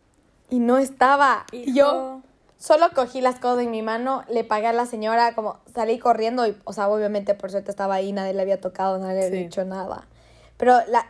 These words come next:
Speaker 1: cosas que ya había comprado estaban ahí adentro.
Speaker 2: Qué estrés,
Speaker 1: No, no, no,
Speaker 2: qué
Speaker 1: no, no.
Speaker 2: estrés. <clears throat> No, sí, sí te cacho. O sea, hay que hacer full, full, full más responsable. O sea, obviamente cuando sales de la casa. Aparte,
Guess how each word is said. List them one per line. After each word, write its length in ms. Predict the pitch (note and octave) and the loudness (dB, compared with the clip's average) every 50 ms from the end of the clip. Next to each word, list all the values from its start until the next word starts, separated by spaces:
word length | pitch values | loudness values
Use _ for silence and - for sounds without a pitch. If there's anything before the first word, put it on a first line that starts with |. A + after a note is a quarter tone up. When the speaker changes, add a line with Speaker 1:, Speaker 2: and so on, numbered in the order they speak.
| - - | -4 0
Speaker 1:
cosas 300 | C4 D4 D4 E4 E4 - | 2 2 2 2 0 2
que 100 | B3+ B3 | 4 4
ya 60 | A#3 | 4
había 260 | B3+ C#4 C#4 C4+ C4+ | 6 4 2 0 2
comprado 520 | - A3+ G3+ G3+ G3 A#3+ B3+ B3+ C4+ C4+ B3 | 2 2 2 2 4 4 4 6 4 2 0
estaban 400 | A#3+ B3 A#3+ A#3+ A#3+ A#3+ A#3+ A#3 | -2 0 0 2 2 2 0 0
ahí 140 | A#3 A#3 A#3 | 0 2 2
adentro. 760 | A#3 A3+ A3+ A#3 B3 B3 A#3+ B3 B3 A3 G#3 F#3 - - _ _ _ _ _ _ _ _ _ _ - A3+ A#3 - - - _ _ _ _ _ | 2 2 2 0 -2 -2 -4 -4 -2 -2 -2 -2 -4 -8 _ _ _ _ _ _ _ _ _ _ -18 -18 -18 -18 -18 -20 _ _ _ _ _
Speaker 2:
Qué 140 | - - A3+ | -18 -16 -14
estrés, 360 | - - - - B3 B3+ A#3+ | -14 -10 -4 0 2 2 2
Speaker 1:
No, 160 | A#3+ A3 G#3 | 2 0 -4
no, 60 | G#3 G3+ | -6 -8
no, 80 | G3+ | -10
Speaker 2:
qué 40 | F#3+ | -10
Speaker 1:
no, 40 | F#3+ | -10
no. 60 | F#3 - | -10 -8
Speaker 2:
estrés. 320 | A3 G#3+ G3+ F#3+ G3 - _ _ _ _ _ _ _ _ _ _ _ _ _ _ _ _ _ - | -6 -6 -6 -6 -8 -14 _ _ _ _ _ _ _ _ _ _ _ _ _ _ _ _ _ -20
<clears throat> 760 | - - - - - - D4+ C#4+ - C4+ B3+ A3 G3+ F#3+ - _ _ _ _ _ _ _ _ _ _ _ - | -16 -12 -12 -12 -10 -10 -10 -10 -8 -8 -8 -8 -10 -12 -16 _ _ _ _ _ _ _ _ _ _ _ -10
No, 160 | C#4 B3 A#3 A3+ | -6 -6 -6 -4
sí, 180 | B3+ C4 A#3+ | -4 -6 -6
sí 140 | A3 - A#3+ | -6 -6 -4
te 140 | B3 C4 A#3+ | -4 -2 -2
cacho. 280 | - A3 G#3+ - G3 | -2 -4 -4 -4 -8
O 40 | G3 | -6
sea, 220 | F#3+ A3+ A3+ G#3+ F#3 | -2 0 0 2 0
hay 100 | A3+ A3 | 0 -2
que 80 | C4+ | -2
hacer 260 | B3+ A3+ - A#3 A3 | -2 0 0 0 0
full, 260 | G3+ - - A3+ A#3 A3+ A3 - - - _ _ _ _ _ | 0 -2 0 0 0 0 -4 -12 -20 -20 _ _ _ _ _
full, 640 | _ - - - B3+ B3+ B3+ B3+ B3+ B3+ B3 B3 A3+ | _ -16 -6 -2 0 2 2 2 2 0 0 -2 -4
full 240 | G3 - A3+ A#3 A3+ | -4 -2 0 0 0
más 160 | A3+ A3+ A3 | 0 -2 -2
responsable. 600 | A3 G3+ G3+ - - F#3 F#3 F3 F#3+ F#3 F3+ E3+ | -2 -4 -6 -8 -8 -8 -8 -6 -6 -6 -6 -6
O 40 | F3 | -6
sea, 100 | F#3+ A3+ | -2 0
obviamente 480 | A#3 A#3+ B3+ C4 B3+ A#3+ A#3 A3+ B3+ A#3+ | 2 2 2 0 -2 -4 -6 -6 -4 -4
cuando 300 | G#3 F#3+ F#3 F3 F3 F3 | -4 -4 -4 -4 -6 -8
sales 340 | - - G3 G3+ G#3 G#3 G3+ | -6 -4 -2 0 0 -2 -2
de 80 | F3+ | -4
la 140 | F3+ F3+ F3 | -8 -8 -8
casa. 280 | - - F3+ F3+ - - - | -10 -10 -12 -12 -12 -14 -10
Aparte, 380 | A#3 A3+ D4+ F4 - F4 - | -8 -6 -6 -4 -6 -6 -10